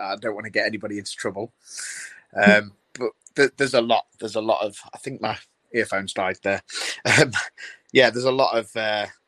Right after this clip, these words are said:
Speaker 1: uh, stories that, that can be told, but without permissions of people, I,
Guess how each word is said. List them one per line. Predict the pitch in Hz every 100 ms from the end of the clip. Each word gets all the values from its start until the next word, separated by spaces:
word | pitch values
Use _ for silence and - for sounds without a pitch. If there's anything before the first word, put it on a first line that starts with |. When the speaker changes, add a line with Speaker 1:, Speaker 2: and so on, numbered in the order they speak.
| _ -
Speaker 1:
uh, |
stories | 104 - 110 104 98
that, | 104 98 - _ _ _ _ _
that | 110
can | - 113
be | 107
told, | - 107 104 -
but | 104 98 _ - - - - - _ _ _
without | 127 135 127
permissions | - 135 - 117
of | 110
people, | - 107 113 110
I, | 107